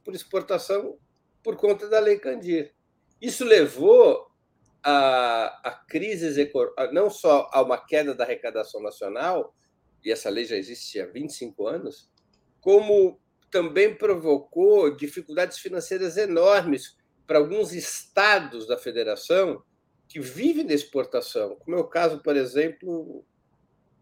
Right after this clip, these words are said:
do Rio Grande do Sul, né? Que perdeu muita arrecadação com, com, com, com esse tipo de subsídio que foi adotado em relação à exportação.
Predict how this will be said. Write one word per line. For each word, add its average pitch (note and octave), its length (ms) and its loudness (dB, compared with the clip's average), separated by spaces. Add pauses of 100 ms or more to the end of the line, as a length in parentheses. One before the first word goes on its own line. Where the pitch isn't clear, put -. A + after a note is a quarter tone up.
(140)
do C#3+ 80 -8
Rio D3 100 0
Grande D#3+ 200 -2
do D3 80 -8
Sul, F3+ 340 -10
né? D3+ 140 -14 (1500)
Que - 80 -20
perdeu C3 340 0
muita G3+ 240 -10
arrecadação A2 720 -8
com, A2+ 120 -10 (280)
com, G2 340 -8
com, G#2+ 300 -10 (680)
com G#2+ 200 -6
esse C3+ 300 -2
tipo D3 300 -8
de B2+ 240 -8
subsídio C3+ 760 -6
que - 60 -20
foi B2 140 2
adotado C3 540 2
em C#3+ 60 0
relação B2+ 360 -2
à B2 40 -2
exportação. A2+ 760 -6